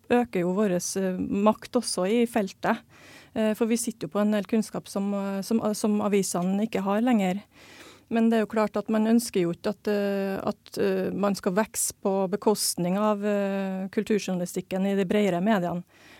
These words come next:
Det er jo veldig viktig at det er en, eh, en kunnskapsutveksling og en debattutveksling, og s-, sånn som jeg nevnte i stad med det eksempelet med, med avisene som ikke kan ta opp tråden fordi,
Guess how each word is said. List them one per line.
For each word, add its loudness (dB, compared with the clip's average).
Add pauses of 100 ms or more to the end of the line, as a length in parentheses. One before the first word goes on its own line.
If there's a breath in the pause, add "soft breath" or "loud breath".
Det -4
er 2
jo 0
veldig 0
viktig -4
at -8
det -2
er 0
en, -4
eh, -6 (180)
en 0
kunnskapsutveksling -2
og 2
en 4
debattutveksling, -2
og -4
s-, -10 (200)
sånn 2
som -4
jeg 0
nevnte -2
i -2
stad 0
med 0
det 0 (460 loud breath)
eksempelet -2
med, 0
med 2
avisene 2
som 0
ikke -6
kan -2
ta -2 (160)
opp -6
tråden 4
fordi, 2